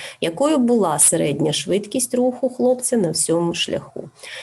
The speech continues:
І так, записуємо коротку умову. Значить, у нас сказано, що хлопець першу якусь діляночку, е, рухався зі швидкістю дванадцять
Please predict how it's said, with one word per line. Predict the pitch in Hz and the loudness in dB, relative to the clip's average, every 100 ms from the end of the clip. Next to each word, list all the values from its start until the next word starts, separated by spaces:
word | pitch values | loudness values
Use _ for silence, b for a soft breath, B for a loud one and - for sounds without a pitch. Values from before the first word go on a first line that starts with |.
| B | B
І | - | -6
так, | 208 160 139 | -2 -2 0
записуємо | 185 - - 240 240 262 254 | 0 0 2 2 4 4 2
коротку | 247 170 175 170 - | 2 2 2 -2 -2
умову. | 165 160 147 147 156 - B B | 2 2 2 0 -2 -6 B B
Значить, | - - 208 | -4 -2 2
у | 226 | 4
нас | 262 277 | 4 4
сказано, | - 185 180 180 180 | 2 2 2 2 2
що | 180 208 | 0 -2
хлопець | 202 208 202 165 160 151 - | 0 2 2 2 0 0 0
першу | - 226 202 170 - - 160 | 0 0 2 0 0 0 0
якусь | 151 - 170 170 175 160 | 0 0 0 2 2 2
діляночку, | 170 180 180 170 175 175 - 247 262 262 B B B B - | 2 0 2 2 2 0 0 0 0 -2 B B B B -6
е, | 180 165 165 | 0 2 4
рухався | 180 208 - 240 - 262 | 2 2 0 2 4 4
зі | 233 170 | 2 2
швидкістю | - 170 180 - 190 - 220 | 0 0 0 -2 -2 0 -2
дванадцять | 175 151 147 151 165 165 - - | 0 2 4 4 4 2 2 -4